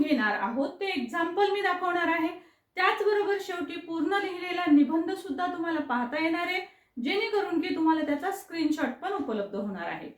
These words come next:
So त्यापूर्वी आपण पाहूया की आत्मकथनपर निबंध लिहित असताना आपण कोणत्या टिप्स फॉलो केल्या पाहिजेत, जेणेकरून आपल्याला पैकीच्या पैकी मार्क्स पडतील.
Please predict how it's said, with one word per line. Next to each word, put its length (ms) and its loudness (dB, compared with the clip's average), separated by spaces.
So 120 0
त्यापूर्वी 420 4
आपण 280 0
पाहूया 480 2
की 160 -4
आत्मकथनपर 720 -2
निबंध 360 2
लिहित 340 2
असताना 400 -2
आपण 260 2
कोणत्या 420 -2
टिप्स 400 0
फॉलो 220 0
केल्या 280 -2
पाहिजेत, 420 2
जेणेकरून 480 0
आपल्याला 320 0
पैकीच्या 520 -4
पैकी 280 -8
मार्क्स 360 -6
पडतील. 680 -12